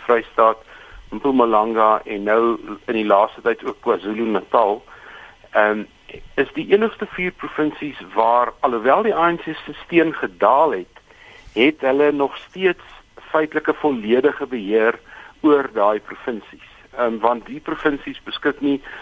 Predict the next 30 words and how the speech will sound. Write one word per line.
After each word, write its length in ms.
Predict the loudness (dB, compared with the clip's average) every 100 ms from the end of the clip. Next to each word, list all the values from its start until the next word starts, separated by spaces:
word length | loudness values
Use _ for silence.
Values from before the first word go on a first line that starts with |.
| -18 -2
oor 140 | 0
groot 360 | 0 0 0 0
metropole 560 | -4 -8 -12 -2 0 0
en 100 | -2
dit 140 | -6 -10 -8
nie, 240 | -2 -2 0
by, 260 | 0 0
die 120 | 0 0
uitsluiting 420 | 0 -2 -2 -4
is 80 | -6
natuurlik 340 | -2 -2 -2 -4 -2
Durban, 400 | 0 2 0 -4 -10 -8
eh, 200 | -4 -4 -4
Ekwatini 600 | -8 -10 -6 -2 0 2
en, 220 | 0 0
en, 360 | -2 -2 -4 -4
en 240 | -4 -4 0
KwaZulu-Natal. 880 | 0 0 -4 -2 -2 0 0 0 -8 -18 -18 -8
En 120 | -4 -2
hulle 260 | 0 0 -2
is 120 | -4
nou 120 | -4
sterk 380 | 0 2 2 0
in 180 | -8 -6
die 80 | -2
lug 260 | -2 -2
binne 200 | -6 -6
die 140 | -4 0
A 140 | 0
N 120 | 0